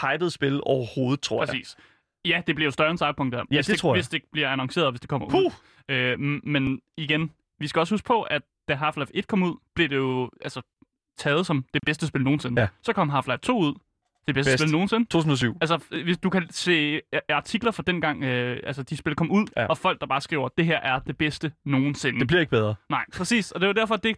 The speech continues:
Speaker 2: der er et kæmpe stort pres på skuldrene af dem,
Speaker 1: Ja.
Speaker 2: der så skal lave en Half-Life tre. Og det er derfor, jeg, jeg tror også, at Gabe måske har tænkt sådan, "Det kan vi, vi kan simpelthen ikke,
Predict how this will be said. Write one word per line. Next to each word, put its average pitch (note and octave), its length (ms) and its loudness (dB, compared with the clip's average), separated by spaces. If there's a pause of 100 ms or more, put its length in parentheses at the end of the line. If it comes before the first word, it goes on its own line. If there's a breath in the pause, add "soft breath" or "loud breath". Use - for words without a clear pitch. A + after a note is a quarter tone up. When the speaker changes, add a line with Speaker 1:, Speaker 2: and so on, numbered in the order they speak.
(100)
Speaker 2:
der G#3 80 2
er G3 40 2
et F#3+ 80 -6
kæmpe B3+ 340 0
stort F#3 240 0
pres - 240 -4
på G3+ 80 -8
skuldrene G3+ 420 -2
af C3+ 60 0
dem, C#3 100 -2
Speaker 1:
Ja. - 40 4
Speaker 2:
der B2+ 60 2
så E3+ 100 -6
skal E3 140 -8
lave E3+ 120 2
en G#3 60 0
Half-Life E3 320 -2
tre. F#3+ 320 -6 (400 loud breath)
Og - 160 0
det E3 60 4
er - 20 2
derfor, G3 200 2
jeg, E3 140 2 (280)
jeg A#3+ 160 0
tror - 260 -2
også, F3+ 240 -2
at D3+ 120 -2
Gabe D#3+ 220 2
måske E3+ 180 -2
har D#3+ 60 2
tænkt D#3 200 -2
sådan, C3 200 0 (160)
"Det D#3 80 0
kan C#3 80 -8
vi, C3+ 80 -10
vi D3 80 -4
kan C3+ 120 -6
simpelthen G#3+ 180 2
ikke, - 140 -6